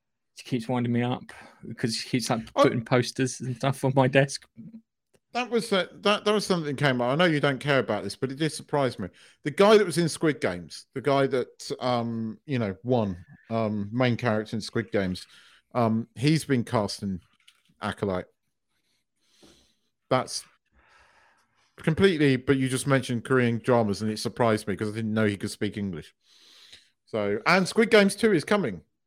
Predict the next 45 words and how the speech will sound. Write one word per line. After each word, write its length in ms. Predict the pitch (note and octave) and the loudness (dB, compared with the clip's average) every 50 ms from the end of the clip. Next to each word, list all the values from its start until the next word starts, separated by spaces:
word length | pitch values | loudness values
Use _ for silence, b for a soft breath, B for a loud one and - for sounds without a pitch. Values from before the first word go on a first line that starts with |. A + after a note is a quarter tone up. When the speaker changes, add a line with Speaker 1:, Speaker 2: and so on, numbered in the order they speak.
| _ _ | _ _
Speaker 2:
I 80 | - B2 | -8 -4
believe, 340 | A2+ C3 B2+ C3 B2+ A#2+ A#2 | -2 0 2 2 0 0 -4
next 280 | C#3 D3 B2+ - - | -6 -8 -8 -8 -6
year. 200 | F3+ G3 G#3 - - - _ - | -4 -4 -4 -6 -8 -12 _ -20
Speaker 1:
I 220 | - - - - | -20 -18 -18 -16
have 140 | - - - | -16 -12 -10
no 440 | E3+ F3 F3 E3+ E3+ F3+ F#3+ F#3+ F#3 | -8 -8 -8 -8 -8 -6 -6 -4 -4
idea 240 | F3 E3+ F3 E3 D#3+ | -4 -2 -2 -2 -2
how 180 | D#3+ D#3 C#3+ | -2 -2 -2
they're 120 | C#3 C#3 C3+ | -2 -2 0
gonna 140 | B2+ B2+ B2+ | 0 0 -2
do 100 | C3 B2+ | -2 -4
Squid 240 | - - - A#2+ | -6 -6 -8 -6
Games 280 | - - A#2 A#2 B2 - | -4 -2 -2 -2 -4 -6
two. 300 | - - - A#2 A#2 A#2 A#2 _ _ _ _ _ _ _ _ - | -10 -8 -4 -4 -4 -4 -6 _ _ _ _ _ _ _ _ -6
I 40 | |
really 200 | G#3 B3 B3+ G#3+ F#3+ | -4 -2 0 2 2
have 100 | F3 E3+ | 2 2
Speaker 2:
Neither 100 | D#3+ D#3+ | 0 0
do 100 | F3 F3+ | 2 2
Speaker 1:
no 140 | F3+ F3 E3 | 2 2 0
Speaker 2:
I. 80 | D#3+ D#3 | 0 -2
Speaker 1:
idea 160 | D#3 D3 C3+ B2+ | -2 -2 0 0
how 80 | B2+ | 0
they're 80 | A#2+ B2 | 0 0
gonna 80 | B2 B2 | -2 -4
do 60 | B2 | -6
Squid 240 | A#2 - _ - - | -8 -10 _ -12 -12
Games. 120 | C3 C3+ - _ b b b b b b b b b b b - | -12 -14 -18 _ b b b b b b b b b b b -6
That 100 | - E3 | -4 -4
was 120 | F3 - | -2 0
just, 180 | - G3+ - C3 B2 | 0 0 0 0 0
it 100 | A#2+ A#2 | 0 2
was, 200 | - F3 E3+ - | 2 0 0 0
Speaker 2:
Um, 20 | |
Speaker 1:
should 160 | - G#3 G3+ | -2 -2 -2
have 100 | G3 F3+ | -2 -2
just 180 | - F#3 - - | -2 -4 -2 -2
been 120 | F3+ E3 | -2 -2
a 40 | D#3+ | -2
one-off, 460 | D#3 E3 E3 D#3+ D#3+ D3 C3+ - - | 0 0 0 2 0 0 -2 -2 -2
like, 340 | C3+ C3+ C#3 B2 A2+ - - | -2 -2 -2 -2 -4 -8 -8
um, 420 | - - C3 C3 B2+ B2+ B2+ B2+ A#2 | -4 -2 -2 -2 0 0 -2 -2 -2
The 120 | - - | -4 -6
Prisoner. 480 | A2+ - - D3 C#3+ C#3+ E3 E3 E3 | -4 2 2 2 4 4 2 0 0